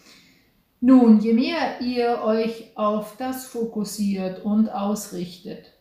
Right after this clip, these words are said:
was ihr sehen wollt und ernten wollt,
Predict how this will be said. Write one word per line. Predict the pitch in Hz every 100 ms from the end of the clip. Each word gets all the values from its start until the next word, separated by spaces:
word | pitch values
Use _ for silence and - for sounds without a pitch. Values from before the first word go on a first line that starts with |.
| _
was | - 190 -
ihr | 214 196 185 185 180
sehen | 160 208 226 185 180 185 208 - - _ -
wollt | 185 185 262 285 - _ _ _ _ _ _ -
und | 180
ernten | 175 170 190 202 226 226
wollt, | 214 220 269 - -